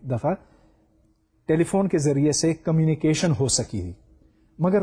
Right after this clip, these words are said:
اس کیبل میں سے صرف کوئی پچاس یا ساٹھ ٹیلی فون کال ایک وقت پر ہو سکتے تھے۔ اب ایک دھاگے سے بھی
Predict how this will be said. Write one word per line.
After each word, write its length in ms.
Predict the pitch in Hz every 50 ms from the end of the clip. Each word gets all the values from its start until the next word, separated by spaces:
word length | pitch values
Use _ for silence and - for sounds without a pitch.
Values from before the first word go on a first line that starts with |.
| 190 -
اس 180 | 214 - -
کیبل 300 | - - 170 175 190 202
میں 180 | 190 175 175 170
سے 220 | - - 180 170
صرف 320 | 156 - - 180 185 175 -
کوئی 160 | - 170 165
پچاس 500 | - - 147 - 160 160 175 165 - -
یا 80 | 165 143 - - _ _
ساٹھ 440 | - - - 143 139 151 147 - -
ٹیلی 180 | 151 143 147
فون 260 | 135 - - 151 151
کال 220 | 143 - 131 131 143 233
ایک 220 | - 147 143 139 -
وقت 200 | 139 127 - -
پر 100 | 143 135
ہو 140 | 110 131 123
سکتے 360 | - - 120 - - 123 113
تھے۔ 200 | - - 104 95 - _ _ _ _ _ _ _ _ _ _ _ _ _ _ _ _ _ _ _ _ _ _ _
اب 200 | 151 175 190 147 107 - - _ _ _ _ _ _ _ _ _ _
ایک 300 | - 160 180 170 165 - -
دھاگے 600 | 170 131 123 117 117 104 117 120 131 151 185 190
سے 240 | 185 - - 185 175
بھی 500 | 160 139 160 185 185 160 123 113 120